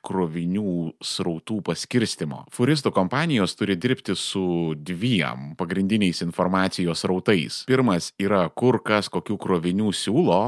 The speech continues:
antras, kokie yra tavo kelionės maršrutai. Ir idealiu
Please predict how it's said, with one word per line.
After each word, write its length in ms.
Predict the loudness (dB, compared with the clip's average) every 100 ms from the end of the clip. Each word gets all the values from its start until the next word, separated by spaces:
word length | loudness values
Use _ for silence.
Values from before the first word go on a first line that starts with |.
| -2 0
antras, 540 | 0 2 2 2 0
kokie 460 | -6 -12 -4 2 2
yra 300 | 2 -2 -2
tavo 220 | 0 -2 0
kelionės 540 | 0 2 0 -4 -4
maršrutai. 540 | -4 -4 0 0 0 -6 0
Ir 540 | 4 6 6 4 2
idealiu 400 | 0 2 2 2